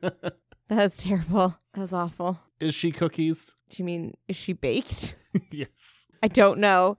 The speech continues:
Speaker 1: Maybe that's the whole point
Speaker 2: I
Speaker 1: of
Speaker 2: wanna
Speaker 1: this.
Speaker 2: stand, they didn't bring up the cookie
Speaker 1: They didn't bring up the
Speaker 2: metaphor
Speaker 1: cookies
Speaker 2: once.
Speaker 1: at all.
Speaker 2: They
Speaker 1: They didn't
Speaker 2: should have
Speaker 1: even
Speaker 2: brought
Speaker 1: have
Speaker 2: it.
Speaker 1: cookies on a table. That would have been better. <laughs> Like, "Hey, Buffy, are the cookies done?" That would have been so much better.
Speaker 2: That is too on the nose, and that would have been terrible.
Speaker 1: It would have been hilarious.
Speaker 2: You don't get a pass at this script.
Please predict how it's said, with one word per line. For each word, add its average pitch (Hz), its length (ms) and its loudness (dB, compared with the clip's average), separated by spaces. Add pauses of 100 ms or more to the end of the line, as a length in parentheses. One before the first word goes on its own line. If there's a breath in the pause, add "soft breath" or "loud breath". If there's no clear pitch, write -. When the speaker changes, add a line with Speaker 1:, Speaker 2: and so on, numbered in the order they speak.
(140)
Speaker 1:
Maybe 233 180 4
that's 247 220 4
the 262 80 0
whole 233 160 6
point 214 220 6
Speaker 2:
I - 20 6
Speaker 1:
of 151 80 6
Speaker 2:
wanna - 120 6
Speaker 1:
this. 156 80 0
Speaker 2:
stand, 165 360 2
they 185 240 -4
didn't 214 160 -2
bring 175 160 2
up 165 80 -4
the - 80 -6
cookie 165 180 -2
Speaker 1:
They 277 140 8
didn't 320 180 6
bring 254 160 8
up - 80 6
the - 60 4
Speaker 2:
metaphor 277 160 4
Speaker 1:
cookies 302 140 4
Speaker 2:
once. 143 100 0
Speaker 1:
at - 40 0
all. 175 160 6
Speaker 2:
They 175 60 4
Speaker 1:
They 277 60 10
didn't 311 80 4
Speaker 2:
should 339 80 2
have 339 120 8
Speaker 1:
even 302 120 6
Speaker 2:
brought 262 120 6
Speaker 1:
have 277 180 12
Speaker 2:
it. - 100 -8
Speaker 1:
cookies 277 320 2
on 240 160 8
a 214 60 4
table. 220 460 4
That 233 120 6
would 226 100 4
have 214 60 -2
been 214 160 6
better. 196 360 4 (200 loud breath)
<laughs> - 200 -10
Like, 262 180 6
"Hey, 294 140 4
Buffy, 285 360 10
are 233 60 10
the 214 100 4
cookies 285 360 6
done?" 311 320 8 (220 soft breath)
That 254 80 8
would 269 80 12
have 269 60 8
been 285 160 6
so 285 340 12
much 285 300 6
better. 254 520 8
Speaker 2:
That 143 160 2
is 123 160 -4
too 147 260 -2
on 117 140 -2
the 113 60 -6
nose, 110 240 -6
and 117 120 -8
that 127 100 -4
would 120 100 -8
have 110 100 -10
been 110 160 -8
terrible. 113 400 -8
Speaker 1:
It - 80 2
would 262 140 0
have 233 100 6
been 254 80 0
hilarious. 254 600 2
Speaker 2:
You 156 60 4
don't 160 140 0
get 147 120 0
a 131 60 0
pass 127 340 -4
at 113 140 -10
this 123 160 -8
script. - 580 -10